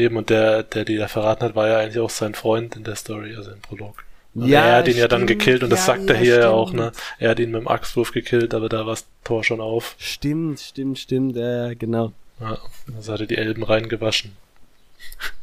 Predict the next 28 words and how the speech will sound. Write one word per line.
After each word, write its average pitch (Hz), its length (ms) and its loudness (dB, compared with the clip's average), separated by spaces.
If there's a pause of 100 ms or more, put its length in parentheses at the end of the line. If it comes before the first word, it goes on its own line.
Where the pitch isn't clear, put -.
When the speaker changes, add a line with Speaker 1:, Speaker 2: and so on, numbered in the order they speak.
(420)
Speaker 1:
Waren 113 120 -2
doch 107 140 0
immer 113 140 -2
nur 104 120 -2
die 104 100 -2
Dritten, 101 320 -2
ne? 101 220 -10 (460)
Quasi 107 220 0
die, 104 260 -4 (1120)
ja, - 200 4 (100)
nee. - 120 2 (1000)
Speaker 2:
Und 120 160 -2
Gandogar 135 420 4
sagt 131 220 -2
dann 135 120 -2
auch 131 140 0
gleich, 135 220 2
„Ah, 127 180 4
wunderbar, 139 420 4
dann 120 100 0
macht 117 160 -4
man 123 140 -4
Bündnis 143 360 -2
mit 127 160 -4
denen.“ 120 280 0
<laughs> 202 200 6
Also 180 380 2 (560)
Speaker 1:
Ja. 117 280 -2